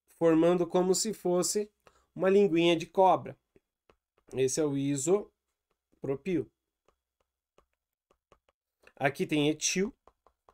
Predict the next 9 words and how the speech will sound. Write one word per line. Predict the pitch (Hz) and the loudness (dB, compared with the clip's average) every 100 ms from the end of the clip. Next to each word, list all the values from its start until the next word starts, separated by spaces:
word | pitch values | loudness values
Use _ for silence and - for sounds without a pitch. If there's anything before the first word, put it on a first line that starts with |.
| - _ - | -20 _ -10
etil. | 123 - 202 170 - _ _ _ _ _ _ - _ _ _ _ _ _ _ _ _ _ _ | -10 -6 -2 -2 -4 _ _ _ _ _ _ -20 _ _ _ _ _ _ _ _ _ _ _
Então, | - 165 | -4 -4
o | |
que | 156 | -6
tá | - 269 311 | 0 2 2
pendurado | 269 247 226 196 160 147 | -2 -2 2 4 4 2
de | 139 147 | -6 -6
carbono | 156 143 135 139 175 | -2 -2 -2 -2 -4
fora | - 202 208 180 | 2 6 6 4